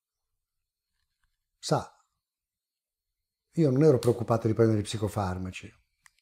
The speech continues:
E anche se mi hanno fatto ingrassare molto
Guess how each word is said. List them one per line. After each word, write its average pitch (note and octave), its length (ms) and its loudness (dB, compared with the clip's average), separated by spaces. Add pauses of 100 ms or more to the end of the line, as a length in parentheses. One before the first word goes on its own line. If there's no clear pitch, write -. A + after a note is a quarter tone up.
(1800)
E D3 80 -2
anche D3 180 0
se - 100 -2
mi B2+ 100 2
hanno A#2+ 120 2
fatto C3+ 220 2
ingrassare A#2+ 420 2
molto B2 720 4